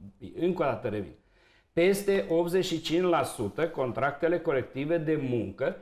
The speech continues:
sunt semnate de reprezentanții salariaților, care nu sunt aleși conform legii, ci mai mult numiți de către patroni. Ori ăla a semnat, contractul a intrat în vigoare, doar să nu încalce codul muncii.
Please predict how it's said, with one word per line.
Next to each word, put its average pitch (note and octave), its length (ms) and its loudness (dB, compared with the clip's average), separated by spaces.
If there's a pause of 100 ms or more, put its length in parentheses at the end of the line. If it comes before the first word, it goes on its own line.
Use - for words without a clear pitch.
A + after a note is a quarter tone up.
(180)
sunt E3 400 -2
semnate C#3+ 640 0
de D#3+ 180 0
reprezentanții D#3 1200 0
salariaților, C#3+ 1160 -4 (880)
care E3 260 4
nu G#3 180 4
sunt G3+ 380 2
aleși D#3 440 2
conform C#3 500 0
legii, A#2+ 580 0 (220)
ci G3 200 -2
mai F#3 160 6
mult G#3+ 240 2
numiți G#3+ 460 0
de D#3+ 160 4
către E3 320 2
patroni. G3 560 2 (760)
Ori E3+ 240 4
ăla G#3 280 6
a D#3+ 40 4
semnat, E3 600 0
contractul B3 540 2
a A#3+ 40 4
intrat B3 360 0
în A#3+ 120 2
vigoare, G#3+ 680 2
doar B3 260 2
să B3+ 260 2
nu B3 180 -2
încalce A#3 540 -2
codul A#3 320 -2
muncii. D#3+ 580 -4